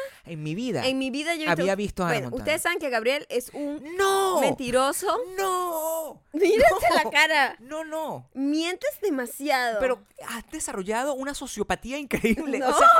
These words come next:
Speaker 1: que puedes agarrar y decir una mentira sin
Speaker 2: Mira
Speaker 1: que la
Speaker 2: cómo
Speaker 1: gente
Speaker 2: me insultas, además.
Speaker 1: ¡No!
Speaker 2: Mm-mm.
Speaker 1: ¡No!
Speaker 2: Ustedes saben quién soy yo y ustedes saben cómo es Gabriel.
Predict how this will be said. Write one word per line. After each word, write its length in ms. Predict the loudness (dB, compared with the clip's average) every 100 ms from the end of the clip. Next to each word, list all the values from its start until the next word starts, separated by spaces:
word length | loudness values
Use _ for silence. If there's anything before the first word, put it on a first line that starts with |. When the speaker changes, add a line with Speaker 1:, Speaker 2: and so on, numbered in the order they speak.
| 6 4
Speaker 1:
que 80 | 0
puedes 260 | 0 -2
agarrar 340 | -4 -4 -6 -6
y 60 | -6
decir 300 | -6 -8 -10
una 200 | -8 -8
mentira 500 | -8 -10 -8 -6 -4
sin 80 |
Speaker 2:
Mira 180 | -4 -2
Speaker 1:
que 60 | 0
la 40 | 2
Speaker 2:
cómo 120 | 0
Speaker 1:
gente 100 | 0
Speaker 2:
me 60 | -2
insultas, 540 | -2 0 0 0 0
además. 560 | 0 0 -2 -2 -2 -6
Speaker 1:
¡No! 920 | -6 -4 -2 0 0 0 -2 -6 -10
Speaker 2:
Mm-mm. 340 | -12 -8 -10 -10
Speaker 1:
¡No! 480 | -14 -8 -6 -4 -4
Speaker 2:
Ustedes 280 | 2 2 2
saben 200 | -2 -4
quién 200 | -4 -6
soy 140 | -4
yo 160 | -4 -4
y 60 |
ustedes 220 | -4 -4 -2
saben 200 | -4 -4
cómo 200 | -4 -4
es 60 |
Gabriel. 320 | -6 -8 -12